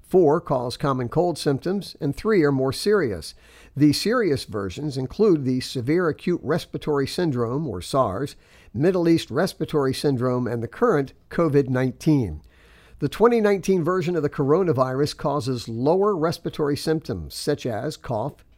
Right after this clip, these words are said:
fever, and shortness of breath. In more serious cases, it can cause pneumonia, respiratory failure, or death. Coronavirus is initially linked to an animal market in China, but now it's not clear how it started.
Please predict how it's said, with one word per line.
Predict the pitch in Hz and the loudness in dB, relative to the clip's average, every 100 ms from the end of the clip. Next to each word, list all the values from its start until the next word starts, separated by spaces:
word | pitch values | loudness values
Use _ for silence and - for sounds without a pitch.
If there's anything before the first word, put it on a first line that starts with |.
| _ | _
fever, | 151 135 156 | 0 0 -2
and | 147 | -6
shortness | 113 147 - 120 - | -2 -2 -2 -6 -8
of | 101 | -8
breath. | 107 147 101 - - _ _ | -2 -2 -4 -10 -20 _ _
In | 165 151 | 0 4
more | 151 | 4
serious | 147 185 220 175 135 | 4 4 4 4 0
cases, | - 123 110 139 120 | -2 -2 -2 -4 -4
it | 117 | -6
can | 120 | -6
cause | 127 120 120 | -4 -2 -2
pneumonia, | 123 113 139 170 170 180 - _ | -4 -2 2 2 2 0 -4 _
respiratory | 85 151 170 - 160 151 135 | -4 -4 -4 -6 -4 0 0
failure, | - 185 185 117 120 | 0 -2 0 -2 -4
or | 151 143 | -2 -2
death. | 123 127 - - _ _ _ _ _ - - | 0 -4 -6 -14 _ _ _ _ _ -20 -4
Coronavirus | 151 160 208 170 156 151 165 220 - | 2 4 4 4 4 4 2 2 0
is | - 139 135 | -2 -2 0
initially | 135 156 143 135 | 0 -2 -2 0
linked | 131 180 208 | 2 2 2
to | 151 | 0
an | 139 | 2
animal | 156 262 180 120 | 2 2 0 0
market | 110 113 120 | -2 -4 -6
in | 104 101 | -8 -8
China, | 185 208 175 | -2 0 0
but | 127 127 | 0 0
now | 196 262 | -2 -2
it's | - 202 | -4 -2
not | 180 | -4
clear | - 190 185 | -2 -2 0
how | 160 175 170 | 0 0 -2
it | 120 | -2
started. | - 135 110 80 71 | -4 -4 -4 -6 -12